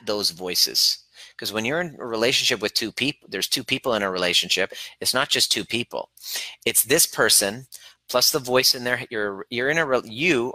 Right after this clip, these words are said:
are in a relationship with this person plus the voice in their head. And the voice in their, and, and this person's in a relationship with you and the voice in your head,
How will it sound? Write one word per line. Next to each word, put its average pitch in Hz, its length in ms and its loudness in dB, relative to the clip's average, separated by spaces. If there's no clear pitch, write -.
are 113 80 4
in 113 100 2
a 110 80 0
relationship 131 460 2
with 107 140 -2
this 147 180 4
person 113 440 2
plus - 240 2
the 107 80 -4
voice 107 340 2
in 110 120 -4
their 110 140 2
head. 107 420 -2
And 113 160 -4
the 107 60 0
voice 123 380 2
in 127 140 -2
their, 156 300 4
and, 110 320 -2
and 107 300 -2
this 156 160 2
person's 110 420 2
in 101 100 -4
a 101 80 -2
relationship 104 440 0
with 101 140 -8
you 139 420 -2
and 117 140 -2
the 98 40 -2
voice 107 320 2
in 101 100 -6
your 147 160 0
head, 104 280 0